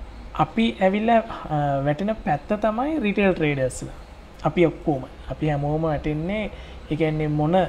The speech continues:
ස්ට්‍රැටජි එක යූස් කරත් අපි ඇවිල්ලා, අ, රිටේල් ට්‍රේඩර්ස්ලා. රයිට්? එතකොට, අ,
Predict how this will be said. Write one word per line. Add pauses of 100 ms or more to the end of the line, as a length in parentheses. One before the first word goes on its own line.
(1080)
ස්ට්‍රැටජි
එක
යූස්
කරත් (880)
අපි
ඇවිල්ලා, (300)
අ, (1400)
රිටේල්
ට්‍රේඩර්ස්ලා. (480)
රයිට්? (680)
එතකොට,
අ,